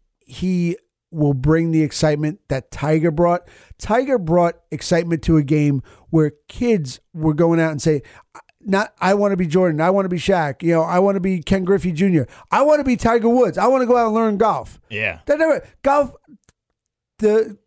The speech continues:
Speaker 1: group of golf, pro golfers, nobody had any idea of what to do because of all this notoriety that was bring, being brought to the sport all of a sudden.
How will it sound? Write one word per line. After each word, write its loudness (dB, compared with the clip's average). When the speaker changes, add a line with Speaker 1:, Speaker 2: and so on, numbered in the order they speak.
Speaker 1:
group 0
of -2
golf, 0
pro 2
golfers, -2
nobody 0
had 0
any 0
idea 2
of 0
what 0
to -6
do 2
because 0
of -2
all 2
this -4
notoriety 2
that 2
was -2
bring, 0
being 2
brought 0
to -6
the -4
sport 0
all 2
of -6
a -10
sudden. -6